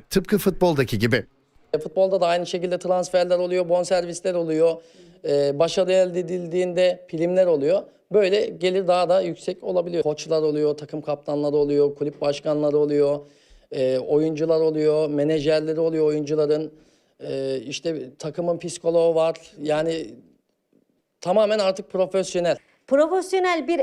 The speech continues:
Speaker 3: e-spor oyuncusu her gün bilgisayar başında en az altı saat geçiriyor. Aylık ortalama gelirleri de dört ile on bin T L arasında.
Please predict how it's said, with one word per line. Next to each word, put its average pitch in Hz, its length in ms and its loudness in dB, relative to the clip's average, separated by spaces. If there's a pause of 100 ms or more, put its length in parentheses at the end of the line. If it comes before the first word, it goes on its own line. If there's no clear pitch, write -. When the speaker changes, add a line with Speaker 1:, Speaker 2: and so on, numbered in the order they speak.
Speaker 3:
e-spor 285 520 2
oyuncusu 294 460 -2
her 262 240 0
gün 247 260 -4
bilgisayar 269 580 0
başında 240 320 2
en 269 280 2
az 262 180 0
altı 220 320 2
saat 185 320 -2
geçiriyor. 202 440 2 (340)
Aylık 233 360 4
ortalama 226 540 4
gelirleri 208 580 2
de 262 220 2 (280)
dört 339 280 2
ile 262 220 4
on 240 280 2
bin 196 120 0
T 196 260 2
L 185 100 4
arasında. 185 480 0